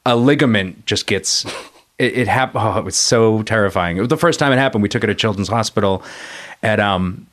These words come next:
in L A, and it was just the least funny place I've ever been. It was, um,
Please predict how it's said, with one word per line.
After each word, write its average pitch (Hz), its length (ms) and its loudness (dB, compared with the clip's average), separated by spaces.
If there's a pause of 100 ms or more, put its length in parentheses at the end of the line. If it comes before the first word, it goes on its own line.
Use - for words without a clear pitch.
(160)
in 104 100 -2
L 104 180 2
A, 147 240 2
and 101 100 2
it 101 120 -2
was 107 280 0 (160)
just - 320 -2
the 113 100 2
least 101 480 -2
funny 92 460 -2
place 95 560 -4
I've 107 180 -2
ever 101 320 -2
been. 113 380 -2
It 90 80 -4
was, 98 180 -4 (640)
um, 95 460 -4